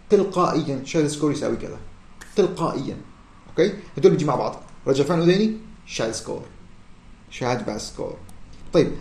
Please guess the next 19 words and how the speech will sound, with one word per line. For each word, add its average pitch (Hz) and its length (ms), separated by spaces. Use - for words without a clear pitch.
أنا 170 80
حسبت 165 280
المعيار، 131 460
فإذا 151 160
كانت 185 240
قيمته 175 180
صفر، 170 420
خلص - 260
ما 131 60
في 120 100
داعي 110 240
أعطي 110 160
شيء. - 200
صفر، 175 280
صفر، 139 220
لا 135 80
تعطي، - 280
أعطيه 135 180
صفر. 113 300